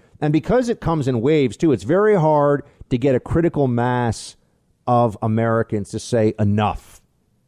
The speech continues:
And I've noticed this. You know, it's a little bit of a divide and conquer problem we have with the covid lockdowns, because, you know, when I was talking about this in New York and New Jersey in the early days, let's say March, April,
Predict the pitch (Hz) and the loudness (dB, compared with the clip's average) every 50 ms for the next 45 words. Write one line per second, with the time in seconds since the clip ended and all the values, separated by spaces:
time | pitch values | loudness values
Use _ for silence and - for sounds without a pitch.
0 | _ _ _ _ - 101 110 117 107 101 123 127 135 135 127 110 - - 98 87 | _ _ _ _ -8 -4 -4 -2 -2 0 0 0 2 0 0 0 -2 -6 -10 -12
1 | - - 107 104 104 101 - 127 120 151 196 214 196 208 190 151 151 131 123 101 | -10 -10 -10 -10 -10 -10 -10 -8 -4 -2 0 0 2 0 0 0 0 -2 0 0
2 | 117 127 139 135 135 117 110 101 - - 127 135 139 - 127 113 - - 113 101 | 0 2 2 2 2 0 -2 -2 -4 -2 -2 -2 -2 -2 -2 -4 -2 0 0 0
3 | 95 90 95 95 98 98 90 98 95 92 85 92 95 - - - - 127 135 120 | 0 -2 -4 -4 -6 -6 -4 -6 -6 -6 -6 -8 -10 -12 -12 -8 -6 -6 -4 -6
4 | 117 101 98 90 90 - - 101 92 90 85 - 104 101 - - 113 104 98 - | -6 -8 -8 -8 -10 -8 -8 -8 -8 -10 -10 -12 -14 -10 -6 -4 -4 -4 -4 -6
5 | _ _ _ _ _ _ - - 104 104 101 104 104 113 143 175 170 - - 147 | _ _ _ _ _ _ -10 -6 -4 -4 -2 -2 -2 0 0 0 0 0 0 0
6 | 139 123 139 139 127 123 117 - 123 117 110 107 104 107 113 117 110 - 110 104 | 0 0 0 0 0 0 -2 0 0 0 2 2 2 4 2 2 0 0 -2 -2
7 | 98 87 87 107 110 113 107 92 101 98 95 92 92 87 101 113 120 117 113 107 | -2 -2 -2 -2 0 0 -2 -2 -4 -6 -6 -6 -6 -4 -2 -2 0 0 0 0
8 | 92 101 95 95 92 90 87 85 - 95 90 - - 107 101 92 90 90 98 107 | 0 0 0 0 0 -2 -4 -6 -6 -8 -10 -6 -4 -4 -2 -2 -2 -2 0 0
9 | 104 98 - - 101 104 104 98 - 90 85 82 82 | -2 -2 -4 -4 -2 -2 -2 -2 -2 -2 -2 -4 -4